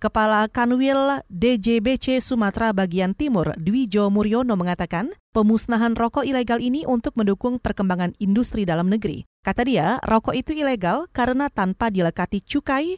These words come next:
dan pita cukai tanpa haknya, menggunakan pita cukai tidak sesuai jenis dan dilekati pita cukai palsu atau bekas.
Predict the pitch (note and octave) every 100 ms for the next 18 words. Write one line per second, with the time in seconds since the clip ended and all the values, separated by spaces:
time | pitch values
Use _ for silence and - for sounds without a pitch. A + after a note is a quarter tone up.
0 | - G#3 G#3 C#4 C#4+ C4 D#4 D4+ C#4+ -
1 | A3 G3+ G3 G#3 A#3 A#3 C#3+ B2+ - F3+
2 | F3+ G3 G#3 A#3 A3+ - D4+ - A3+ -
3 | A3+ G3 F#3+ B3 - G3 - F#3 E3+ F3
4 | B3 G#4+ _ F3+ B3 C#4 A#3+ G#3+ G#3 G3
5 | G3 F#3+ - - E4+ - A#3 - A3+ -
6 | F#3 - A3+ C4 A3+ - F3+ - F3 G3+
7 | - - - -